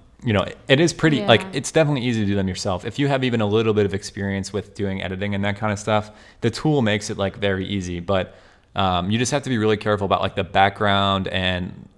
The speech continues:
Speaker 1: especially shadows around the face. I've seen, that's, like, probably the m-, most common reason I've seen students get their pictures sent back is because,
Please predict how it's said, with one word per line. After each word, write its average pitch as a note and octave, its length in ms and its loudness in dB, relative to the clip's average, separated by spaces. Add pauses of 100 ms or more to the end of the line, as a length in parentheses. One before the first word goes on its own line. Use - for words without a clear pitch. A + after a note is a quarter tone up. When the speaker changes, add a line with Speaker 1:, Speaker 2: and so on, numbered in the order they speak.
Speaker 1:
especially C3 440 -2
shadows G2+ 540 0
around G2 240 0
the F#2 80 -4
face. G2 480 -4 (100)
I've G2 160 -4
seen, G2+ 360 0
that's, A2 220 0
like, - 220 -2
probably G#2+ 280 2
the G2 100 0
m-, G2 200 0
most G#2 260 0
common G2+ 420 -2
reason G2 260 -4
I've F#2+ 220 -2
seen G#2 240 -4
students G#2 300 -4
get G2+ 120 -6
their - 80 -2
pictures - 380 -6
sent F#2 200 -4
back G2+ 300 0
is G#2+ 140 -6
because, F#2 540 -4